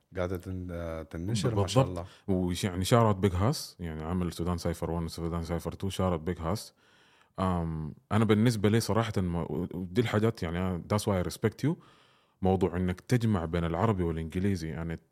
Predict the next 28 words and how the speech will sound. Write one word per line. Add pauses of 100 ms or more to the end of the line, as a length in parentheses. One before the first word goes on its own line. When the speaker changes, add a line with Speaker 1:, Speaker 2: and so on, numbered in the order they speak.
(160)
Speaker 2:
يعني (300)
يكون
في
رايم (600)
ويكون
في
معنى
في
نفس
الوقت،
حاجة
صعبة
شديد. (1120)
Speaker 1:
الله
يسعدك.
Speaker 2:
فدي
صراحة
دي، (360)
دا،
from
that
moment
I
respected
you،
لأنه
الحاجة
دي